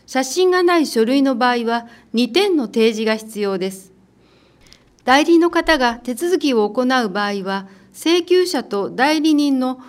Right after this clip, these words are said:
本人確認書類の提示が必要です。ただし、代理人のみ来庁する場合は、請求者の本人確認書類は写しでも可。問い合わせ、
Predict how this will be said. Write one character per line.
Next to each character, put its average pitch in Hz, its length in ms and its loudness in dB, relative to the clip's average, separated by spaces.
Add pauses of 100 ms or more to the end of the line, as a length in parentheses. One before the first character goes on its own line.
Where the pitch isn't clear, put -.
本 320 260 4
人 330 200 2
確 311 240 -2
認 302 220 4
書 294 200 -4
類 254 160 -4
の 190 100 -6
提 226 260 0
示 247 120 -6
が 240 120 -2
必 233 280 -12
要 226 180 -2
で 208 140 -4
す。 - 180 -20 (840)
た 339 140 0
だ 320 140 4
し、 233 300 -8 (220)
代 285 260 4
理 330 140 4
人 320 220 6
の 330 120 4
み 294 160 4
来 254 260 0
庁 254 200 -2
す 254 140 -8
る 240 120 -4
場 220 180 -2
合 214 160 -4
は、 208 220 -8 (220)
請 339 280 2
求 349 220 2
者 294 160 -2
の 220 360 -4
本 320 280 4
人 339 180 6
確 320 220 -2
認 302 220 4
書 302 200 -6
類 240 240 -2
は 175 320 -2
写 220 240 -8
し 320 160 -6
で 226 120 -2
も 156 160 -8
可。 165 280 -2 (1400)
問 277 220 0
い 262 80 0
合 247 60 2
わ 233 160 -2
せ、 226 340 -6